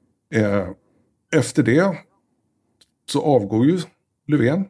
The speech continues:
som ordförande för Socialdemokraterna och därefter så kommer han begära om entledigande i riksdagen som statsminister. Och då är det upp till talmannen Andreas Norlén att, eh, kalla partierna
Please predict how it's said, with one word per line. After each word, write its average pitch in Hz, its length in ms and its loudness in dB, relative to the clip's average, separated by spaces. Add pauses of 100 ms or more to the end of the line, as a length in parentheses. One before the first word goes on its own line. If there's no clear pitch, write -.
(840)
som 151 260 -2
ordförande 131 580 0
för 147 360 -4
Socialdemokraterna 127 1080 -4 (720)
och 196 120 2
därefter 110 540 -2
så 117 140 -10
kommer 113 200 -2
han 107 120 0
begära 98 440 -2
om 95 220 -8
entledigande 98 1040 -6 (600)
i 104 160 2
riksdagen 107 680 -4 (160)
som - 220 -6
statsminister. - 840 -8 (560)
Och 160 140 0
då 123 260 -2
är 208 40 -2
det 185 140 -2
upp 160 140 -8
till 156 340 0 (200)
talmannen 120 720 -2
Andreas 135 420 -4
Norlén 135 440 -2 (640)
att, - 440 -8
eh, 143 140 -2
kalla 147 280 -4
partierna 117 600 0